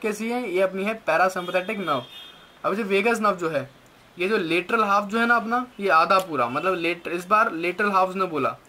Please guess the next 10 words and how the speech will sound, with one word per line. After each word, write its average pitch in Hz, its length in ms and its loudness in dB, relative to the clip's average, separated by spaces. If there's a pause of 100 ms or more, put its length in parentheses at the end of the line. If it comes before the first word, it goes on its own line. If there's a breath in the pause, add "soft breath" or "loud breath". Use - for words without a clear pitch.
(380 loud breath)
तो - 60 -10
पूरा 214 280 2
lateral 214 560 2
half 139 280 2 (800)
इस 180 140 -4
सब, 165 200 0 (3250)
तो 202 60 -2
पूरा 240 300 0
lateral 208 480 2
half 147 280 2